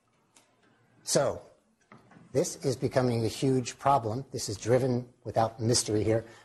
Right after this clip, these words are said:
by diabetic kidney disease, primarily. And this is shown here over the years. What's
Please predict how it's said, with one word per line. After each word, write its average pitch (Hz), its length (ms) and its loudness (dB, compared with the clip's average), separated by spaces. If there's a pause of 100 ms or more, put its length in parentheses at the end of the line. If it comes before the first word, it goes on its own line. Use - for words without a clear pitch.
by 110 140 4
diabetic 117 580 2
kidney 104 260 -6
disease, 87 540 -10 (200)
primarily. 95 560 -2 (800)
And 135 440 8 (400)
this 156 180 -4
is 151 300 -2 (840)
shown 135 280 2
here 131 300 2
over 127 220 -2
the 120 100 -4
years. 117 460 -4 (760)
What's 135 240 2